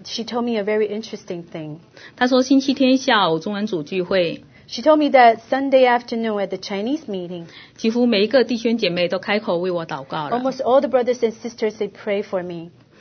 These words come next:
Speaker 2: 她说她第一次感受到圣灵的流在推动着每个人开口。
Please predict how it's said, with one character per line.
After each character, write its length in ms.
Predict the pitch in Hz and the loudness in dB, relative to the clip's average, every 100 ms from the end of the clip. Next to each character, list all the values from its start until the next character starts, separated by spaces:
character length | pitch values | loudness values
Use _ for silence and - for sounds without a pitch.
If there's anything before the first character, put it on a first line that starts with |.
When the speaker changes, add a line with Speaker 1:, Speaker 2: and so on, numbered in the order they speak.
| - - - - | -20 -18 -18 -14
Speaker 2:
她 120 | - | -4
说 120 | 262 269 | 0 2
她 160 | 269 | 0
第 220 | 254 277 | -2 2
一 60 | 254 | 2
次 260 | 247 262 214 | 2 0 0
感 220 | 185 175 | -2 -2
受 160 | 220 | -2
到 200 | 202 185 175 | 0 0 -2
圣 260 | - 262 | 0 0
灵 120 | 190 | 0
的 80 | 196 | -4
流 460 | 185 175 160 165 175 | -4 -2 -2 -2 -4
在 180 | - 196 | -6 -6
推 160 | 185 247 | -2 -2
动 160 | 262 | -2
着 80 | 214 | -2
每 160 | 175 165 | -6 -6
个 160 | 165 | -2
人 140 | 220 170 | -2 -2
开 200 | - 180 | -6 -6
口。 340 | - - - | -6 -12 -12